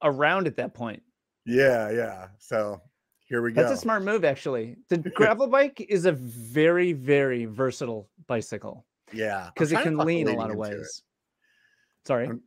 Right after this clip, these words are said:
Speaker 2: I said, I'm trying to talk the lady into it right now, 'cause she's still,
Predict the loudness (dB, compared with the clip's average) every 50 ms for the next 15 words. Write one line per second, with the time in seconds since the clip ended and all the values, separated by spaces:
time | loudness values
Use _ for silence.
0 | _ _ _ _ _ -4 -2 -2 0 2 2 2 0 0 -2 -2 -2 -2 0 2
1 | 2 2 2 2 0 0 0 0 0 0 0 -2 -2 -4 -2 -2 -2 -2 -2 -2
2 | -2 -2 -2 -2 -4 -6 -6 -6 -6 -8 -10 -8 -8 -8 -6 -4 -2 -2 -2 -4
3 | -2 0 2 4 4 4 2 2 -2 -4